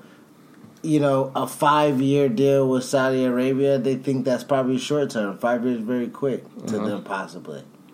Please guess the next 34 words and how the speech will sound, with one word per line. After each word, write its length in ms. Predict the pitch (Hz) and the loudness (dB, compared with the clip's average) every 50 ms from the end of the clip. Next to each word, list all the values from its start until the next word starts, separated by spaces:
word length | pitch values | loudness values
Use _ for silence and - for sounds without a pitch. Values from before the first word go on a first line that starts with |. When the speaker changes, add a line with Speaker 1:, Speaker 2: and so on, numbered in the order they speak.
| - - - - - - - - - - | -20 -20 -20 -20 -20 -20 -20 -20 -20 -18
Speaker 2:
Okay. 220 | - - - 120 | -14 -8 -4 -2
Speaker 1:
You 60 | 117 | -2
know, 440 | 113 110 107 104 104 104 104 98 - | 0 0 0 -2 -2 -4 -4 -6 -6
I 120 | - 107 120 | -6 -2 0
don't, 260 | 123 123 123 120 - | 0 0 0 -2 -2
you 100 | 120 127 120 | -4 -2 -2
know, 340 | 117 117 117 120 117 120 - - - - - - - - - - | 0 0 -2 -2 -4 -8 -14 -20 -20 -20 -20 -20 -20 -20 -6 0
Roman 360 | 123 147 156 160 165 170 165 | 2 2 4 4 2 0 2
Reigns 320 | 160 156 160 160 156 135 | 2 2 4 4 2 2
and 120 | 143 147 135 | 2 4 4
Brock 240 | 147 147 143 135 120 | 4 4 4 4 2
Lesnar 100 | 143 147 | 4 4
Speaker 2:
Two 100 | 196 202 | 4 6
times 240 | - 190 190 185 185 | 6 6 6 6 6
Speaker 1:
has 80 | - | 6
Speaker 2:
a 40 | 175 | 6
year 160 | 180 170 175 | 6 6 6
Speaker 1:
been 100 | - - - | 6 4 4
a 20 | |
Speaker 2:
in 60 | 131 | 2
Speaker 1:
five 260 | 139 139 139 - - - | 0 0 2 2 4 4
Speaker 2:
Saudi 180 | 170 170 170 | 4 4 4
Arabia? 360 | 165 165 170 170 185 202 214 208 - - - - - - - | 4 2 2 2 0 0 -2 -6 -10 -16 -20 -20 -20 -8 -2
Every 180 | 131 139 147 151 | 0 2 2 2
year? 200 | 160 170 175 170 - | 0 0 -2 -4 -6
Speaker 1:
I 80 | - | -6
think 460 | - - - - - - - 147 139 143 | -6 -8 -12 -20 -8 -4 -2 -2 0 -2
it's 220 | 147 131 139 - | -2 -4 -6 -6
two 140 | - 135 127 | -6 -4 -2
times. 380 | - 135 131 131 131 120 110 | -2 0 0 0 0 0 -2
I 180 | 123 - - 127 | -4 -4 -4 -4
mean, 380 | 131 131 135 135 135 135 127 110 | -2 0 0 0 0 0 -2 -2
but 320 | - 127 131 127 120 - - - | -2 -2 -2 -2 -4 -6 -10 -10
I, 420 | - 110 - - - - 113 | -10 -10 -10 -10 -10 -10 -10